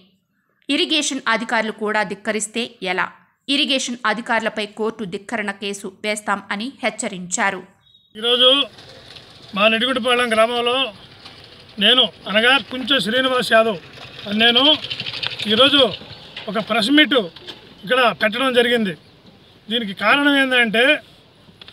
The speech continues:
Speaker 2: ఇక్కడ సింగారెడ్డి డ్రైన్, ఈ సింగారెడ్డి డ్రైన్ పక్కన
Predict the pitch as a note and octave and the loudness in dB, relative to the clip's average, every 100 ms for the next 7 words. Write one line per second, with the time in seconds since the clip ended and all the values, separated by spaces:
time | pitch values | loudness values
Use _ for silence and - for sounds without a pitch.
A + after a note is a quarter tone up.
0 | - - - - - C4 - B3 C#4+ D4 | -20 -20 -20 -20 -4 -2 0 2 4 6
1 | D4 A#3 C#4 A3 B3 C#4 G#3+ - - _ | 4 2 2 4 4 2 0 -10 -20 _
2 | _ - _ _ - - - - G#3+ A3+ | _ -20 _ _ -20 -20 -12 -6 -4 -2
3 | C4 D4 D4 B3+ C#4+ B3 B3+ B3 B3 B3 | 2 2 2 2 2 4 2 0 -2 2
4 | B3 D4 | 4 4